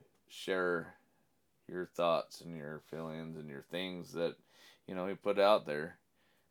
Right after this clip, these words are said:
And it's, you know, it, it can be a good thing for both people. It doesn't have to just be a one-way road.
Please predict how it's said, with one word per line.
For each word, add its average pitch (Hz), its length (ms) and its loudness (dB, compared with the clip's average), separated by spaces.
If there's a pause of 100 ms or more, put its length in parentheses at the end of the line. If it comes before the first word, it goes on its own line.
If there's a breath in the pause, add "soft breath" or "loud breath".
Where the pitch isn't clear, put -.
(160)
And 95 200 -6
it's, 85 400 -6
you 90 140 -2
know, 87 220 -6 (680)
it, 95 180 -2 (180)
it 95 180 -4
can 98 200 -6
be 92 160 0
a 95 80 2
good 90 220 -2
thing 95 220 -8
for 87 140 -12
both 87 340 -6
people. 87 320 -4
It 71 80 -10
doesn't 80 280 -4
have 80 240 -8
to - 80 -20
just - 240 -14
be 80 100 -8
a 78 60 -8
one-way 78 300 -8
road. 76 360 -4